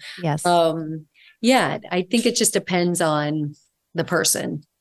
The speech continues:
Speaker 1: Great.
Speaker 2: But both of those pro-, and reishi is just incredible. Helps for
Speaker 1: Amazing.
Speaker 2: sleep.
Speaker 1: Ugh.
Speaker 2: And, um, I just, and I love lion's mane for the focus part.
Speaker 1: Absolutely. Love those two very much.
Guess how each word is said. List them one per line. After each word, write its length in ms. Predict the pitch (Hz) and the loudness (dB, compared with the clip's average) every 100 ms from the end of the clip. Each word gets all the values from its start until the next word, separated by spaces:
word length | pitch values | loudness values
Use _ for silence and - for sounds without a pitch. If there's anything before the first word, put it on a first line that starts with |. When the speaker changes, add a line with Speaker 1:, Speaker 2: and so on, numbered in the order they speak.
| _ _ _ - | _ _ _ -6
Speaker 1:
Great. 280 | 165 - - | -4 -4 0
Speaker 2:
But 220 | 208 202 | 0 4
both 200 | 247 254 | 6 6
of 100 | 254 | 6
those 200 | 196 165 | 4 4
pro-, 140 | - 160 | 2 2
and 220 | 170 175 | 0 0
reishi 600 | 180 175 180 208 202 185 | 0 2 2 2 2 2
is 200 | 160 156 | 2 0
just 280 | 160 - - | -2 -6 -6
incredible. 680 | 277 156 - 160 143 - - | -4 -2 2 2 2 0 -2
Helps 260 | 170 165 | -2 -2
for 80 | - | 0
Speaker 1:
Amazing. 640 | 175 160 147 185 139 143 | 4 4 4 2 0 -2
Speaker 2:
sleep. 100 | 147 - - - - | -6 -12 -20 -20 -4
Speaker 1:
Ugh. 200 | 180 165 | 0 2
Speaker 2:
And, 500 | - 160 160 156 151 | 2 2 2 0 0
um, 240 | 165 160 160 | 0 0 0
I 220 | 160 156 | 0 0
just, 260 | 156 156 170 | 0 -2 0
and 140 | 160 | 0
I 80 | 156 | 0
love 260 | 160 165 | 2 0
lion's 360 | 160 156 156 151 | 2 2 2 0
mane 300 | 165 151 151 | -2 0 -2
for 140 | 151 | -2
the 80 | 151 | -4
focus 680 | 147 151 143 - 139 - - - | -2 0 0 0 2 2 2 -4
part. 380 | - - - - _ _ _ _ 170 | -6 -6 -8 -16 _ _ _ _ -2
Speaker 1:
Absolutely. 720 | 160 - 156 147 147 147 139 143 180 - 160 | -2 2 2 2 2 0 -2 -6 -14 -10 -4
Love 160 | 151 | -2
those 220 | 147 151 | 0 0
two 180 | - 147 | -2 -2
very 180 | 160 - | -2 -2
much. 340 | - - - | -2 -4 -6